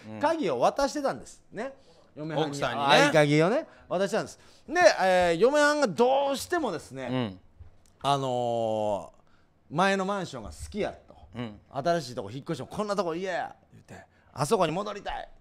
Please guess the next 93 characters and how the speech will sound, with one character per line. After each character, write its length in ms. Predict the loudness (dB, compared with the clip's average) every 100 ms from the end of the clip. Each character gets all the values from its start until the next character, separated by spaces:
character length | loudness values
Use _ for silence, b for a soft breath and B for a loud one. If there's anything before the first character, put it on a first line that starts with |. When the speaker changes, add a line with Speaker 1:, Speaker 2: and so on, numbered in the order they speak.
| _ -12
Speaker 2:
っ 0 |
て 80 |
言 320 | -6 -4 -4 -8
っ 20 |
て 320 | -12 -8 -6
て、 220 | -2 -2
ず 260 | -2 -4 -6
っ 20 |
と 200 | 0 0
こ 120 | 0
の 100 | -6
鍵 320 | -6 -8 -8 -6
を 240 | -8 -8 _ _ _
持 160 | -16 -10
っ 20 |
と 200 | -6 -4
っ 60 | -6
た 80 |
ん 20 | -12
で 60 |
す、 40 | -12
お 60 |
守 320 | -12 -10 -10 -10
り 20 |
の 60 | -10
よ 120 | -12
う 20 |
に。 100 | -12 -8
Speaker 1:
う 60 |
ん。 60 | -6
Speaker 2:
私 100 | -4
は 80 | -6
い 100 | -6
ず 240 | -8 -6
れ、 100 | -6
い 180 | -6 -10
つ 160 | -10 -4
か 280 | -2 -2 -4
あ 60 |
そ 120 | -8
こ 80 | -8
に 80 | -8
戻 320 | -8 -6 -4
る 100 | -6
と 120 | -12
言 100 | -16
う 40 | -18
て、 280 | -18 -20 -20 _ _ _
持 140 | -12 -8
っ 80 |
と 120 | -6 -8
っ 40 |
て 140 | -8
で 80 | -14
す 100 | -12
ね。 160 | -12 -8
Speaker 1:
う 60 | -8
ん。 140 | -2
Speaker 2:
で 60 | 0
も 100 | 10
こ 120 | 12
れ 80 | 12
は 100 | 10
太 200 | 8 4
田 140 | 0
君 260 | -4 -6 -8
の 240 | -10 -14 -4
Speaker 1:
そ 400 | 10 12 12 12
う 20 |
や 80 | 12
で、 120 | 12
Speaker 2:
家 80 | 12
だ 80 | 12
か 180 | 10
ら。 80 | 6
Speaker 1:
今。 140 | 2 6
俺 180 | 8 10
の 160 | 10 12
家 160 | 12
や 100 | 12
か 80 | 12
ら 60 | 12
な、 60 |
Speaker 2:
持 60 | 12
っ 20 |
て 100 | 8
た 60 | 8
ら 180 | 10 10
あ 60 |
か 220 | 10 8
ん 120 | 8 6
と。 180 | 4 2
Speaker 1:
今。 120 | -10